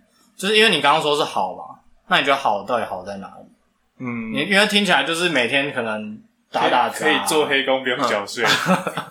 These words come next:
Speaker 1: <laughs> 这样就够好了。
Speaker 3: 这很好。
Speaker 1: 可以，你看，住亲戚家。
Speaker 2: 其实我去那时候根本不用缴税，
Speaker 1: 哎。
Speaker 2: 就所有的打工度假者都不用缴税。
Speaker 3: 啊，真的啊？
Speaker 2: 嗯，但是后来隔个几年好像都要缴税了。
Speaker 3: 哦。
Speaker 2: 嗯。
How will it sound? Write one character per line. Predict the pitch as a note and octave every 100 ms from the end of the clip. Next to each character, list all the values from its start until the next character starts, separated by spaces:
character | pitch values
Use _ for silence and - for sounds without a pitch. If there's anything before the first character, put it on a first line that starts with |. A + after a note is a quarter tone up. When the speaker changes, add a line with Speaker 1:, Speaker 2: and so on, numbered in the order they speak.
| -
Speaker 1:
<laughs> | - - A3+ -
这 | D3+
样 |
就 | D3 C#3+
够 | C3+
好 | B2+ G2
了。 | -
Speaker 3:
这 | E3
很 | D3+ B2+
好。 | C3+ G#2 -
Speaker 1:
可 | G#3+
以， | A#3
你 | F#3
看， | G#3+ G3+
住 | - A3
亲 | F3+ F3+
戚 | A3+
家。 |
Speaker 2:
其 | A#3+
实 |
我 | F#3+ C#3
去 | B2 G#3
那 | G3+
时 | C#3+
候 | C#3+ D#3+ D3+ - - _
根 | E3
本 | D3+ A2+
不 |
用 | A2+ A2
缴 | -
税， | - -
Speaker 1:
哎。 | -
Speaker 2:
就 | E3
所 | D#3+ C#3+
有 | C#3 A2
的 | A#2
打 | G2+
工 | A#2
度 | A#2
假 | A2 A2+
者 | - G#2
都 | A2+
不 | -
用 | - G#2+
缴 | - -
税。 | -
Speaker 3:
啊， | D#3+
真 | D#3+ D#3
的 | C#3
啊？ | A2+ -
Speaker 2:
嗯， | D#3+
但 | E3+
是 | F3+
后 | F3+ - C3
来 | A2+ A2+ A#2
隔 | - C3
个 | C3+
几 | B2+
年 | G#2+ F#2
好 | G#2
像 | A#2+ A2
都 | A2
要 | G#2+
缴 | G2
税 | - -
了。 | - -
Speaker 3:
哦。 | A#2 A2+ A2+ A2+
Speaker 2:
嗯。 | A2+ G#2